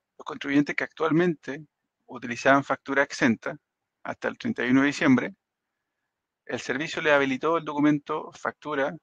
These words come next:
afecta en forma, en forma automática a contar del primero de enero del dos mil veintitrés. ¿Ya? Con esto, el contribuyente po-,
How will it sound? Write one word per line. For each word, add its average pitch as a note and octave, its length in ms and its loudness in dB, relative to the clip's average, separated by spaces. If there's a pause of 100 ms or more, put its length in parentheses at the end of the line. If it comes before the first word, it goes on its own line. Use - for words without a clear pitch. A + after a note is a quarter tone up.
(440)
afecta D#3 600 -2 (380)
en A#2+ 140 -8
forma, A#2+ 360 2 (140)
en A#2+ 100 -8
forma A#2+ 280 0
automática C#3 640 2 (320)
a - 100 -12
contar B2 280 0
del B2+ 100 -4
primero B2 260 0
de B2 40 4
enero C3 180 2
del C#3+ 80 0
dos C3+ 80 -2
mil B2+ 120 2
veintitrés. C3 560 -6 (1120)
¿Ya? - 200 -6 (380)
Con B3+ 140 2
esto, F#3 380 0 (260)
el A#2 140 -8
contribuyente C3 800 -2 (380)
po-, - 180 -14